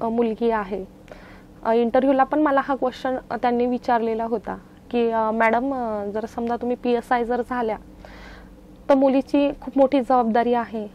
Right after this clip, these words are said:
आणि मिस्टरांची आहे, बदलीचं पण तुम्हाला माहीत आहे की,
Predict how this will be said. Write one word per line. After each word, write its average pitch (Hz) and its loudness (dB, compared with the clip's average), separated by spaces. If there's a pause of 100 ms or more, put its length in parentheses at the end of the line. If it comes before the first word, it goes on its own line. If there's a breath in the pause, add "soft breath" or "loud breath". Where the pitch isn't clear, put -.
आणि 226 -2
मिस्टरांची 233 -2
आहे, 208 -4 (320)
बदलीचं 233 -2 (240)
पण 247 0
तुम्हाला 247 2
माहीत 233 -2
आहे 202 0
की, 208 -4